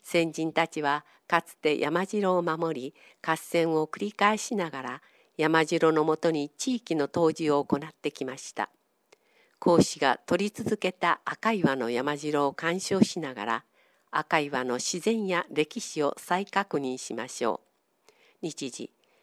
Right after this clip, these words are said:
九月二十七日月曜日、午前十時から十一時。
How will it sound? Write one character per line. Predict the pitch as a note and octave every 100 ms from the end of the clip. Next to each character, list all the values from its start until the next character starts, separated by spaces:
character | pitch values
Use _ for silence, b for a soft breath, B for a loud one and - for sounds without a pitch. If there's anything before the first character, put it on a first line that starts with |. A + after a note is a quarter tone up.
| -
九 | -
月 | F3+ D#3+ -
二 | D3+ G3
十 | F3+ C#3+
七 | D3 -
日 | D#3 D3 D#3+
月 | D3 C#3 - D3
曜 | C3
日、 | A2+ A#2+ - b b _
午 | E3 D#3
前 | D#3 D3+ -
十 | - B3 G#3
時 | D3
か | - D#3+
ら | C3+ -
十 | - D#3+ D#3
一 | - D3
時。 | - G#2